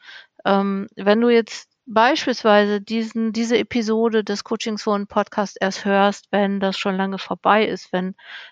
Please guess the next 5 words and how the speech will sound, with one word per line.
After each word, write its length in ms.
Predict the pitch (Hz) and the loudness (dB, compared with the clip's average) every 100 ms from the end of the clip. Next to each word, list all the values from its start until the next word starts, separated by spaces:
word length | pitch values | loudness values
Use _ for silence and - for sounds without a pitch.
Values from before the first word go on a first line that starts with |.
| _ - | _ -4
ähm, 460 | 185 185 180 185 - _ _ - | -2 -2 -4 -8 -12 _ _ -10
dieser, 460 | 185 190 185 190 - _ _ _ - | -2 2 2 0 -6 _ _ _ -12
dieser 400 | 190 185 185 180 | -4 0 0 0
Workshop, 440 | 190 - 190 - | -2 -2 -6 -6
der 320 | - 190 185 | -2 2 2